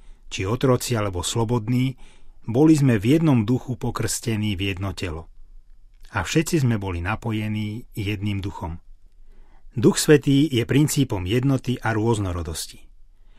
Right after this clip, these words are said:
Jednota nie je uniformita, čiže neznamená myslieť, hovoriť, konať tým istým spôsobom, ale prispieť svojou vlastnou jedinečnosťou k spoločnému dobru celého tela. Duch Svätý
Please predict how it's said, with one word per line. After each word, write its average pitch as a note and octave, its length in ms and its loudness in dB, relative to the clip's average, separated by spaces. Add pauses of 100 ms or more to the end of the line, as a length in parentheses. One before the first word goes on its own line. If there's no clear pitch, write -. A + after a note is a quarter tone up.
(240)
Jednota D#3+ 640 2
nie D3+ 320 6
je D3 80 -2
uniformita, F#2+ 880 -2
čiže G#2+ 320 -2
neznamená F#2+ 800 0
myslieť, G#2 560 -4
hovoriť, F#2+ 560 -2
konať A#2 400 0
tým A2+ 240 0
istým G2 320 -4
spôsobom, F#2 640 -4 (640)
ale A#2 240 0
prispieť E3 560 0
svojou A#2 480 -2
vlastnou A2 480 -2
jedinečnosťou A#2 960 -2
k - 320 -18
spoločnému D3+ 720 2
dobru A2 400 -2
celého G#2 480 -4
tela. E2 320 -8 (1120)
Duch D4 240 2
Svätý C3+ 420 2